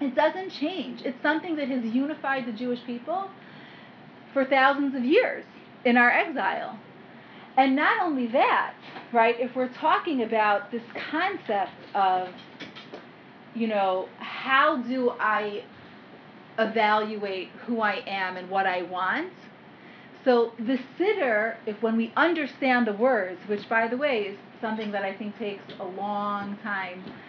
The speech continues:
it's a long process, um,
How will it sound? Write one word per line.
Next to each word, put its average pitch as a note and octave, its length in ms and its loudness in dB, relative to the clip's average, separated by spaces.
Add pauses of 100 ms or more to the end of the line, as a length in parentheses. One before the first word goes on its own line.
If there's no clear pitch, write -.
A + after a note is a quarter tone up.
(120)
it's F3+ 120 -12
a G3+ 60 -2
long G#3 440 2
process, A3+ 680 0 (920)
um, F#3+ 420 2